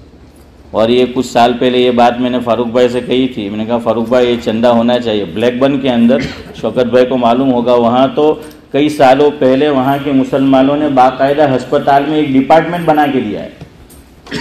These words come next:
वहाँ की हॉस्पिटल को कि ये हम मुसलमानों की तरफ से donate है, ये मुसलमानों की तरफ से।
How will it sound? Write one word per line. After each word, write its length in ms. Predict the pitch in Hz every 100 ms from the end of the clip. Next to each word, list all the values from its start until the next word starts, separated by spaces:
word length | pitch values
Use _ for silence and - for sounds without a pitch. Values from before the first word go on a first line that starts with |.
| - 113
वहाँ 200 | 123 127
की 100 | 131
हॉस्पिटल 460 | 120 117 107 85
को 200 | 85 - - - _ _ - -
कि 60 | 120
ये 100 | 127
हम 140 | 127
मुसलमानों 640 | 127 120 135 127 127 135
की 140 | 127 127
तरफ 260 | 120 117
से 120 | 117 117
donate 320 | 104 104 95
है, 140 | 95
ये 140 | 85 - - - - - - - -
मुसलमानों 540 | - 120 113 113 120 117
की 120 | 117
तरफ 240 | 110 98
से। 180 | -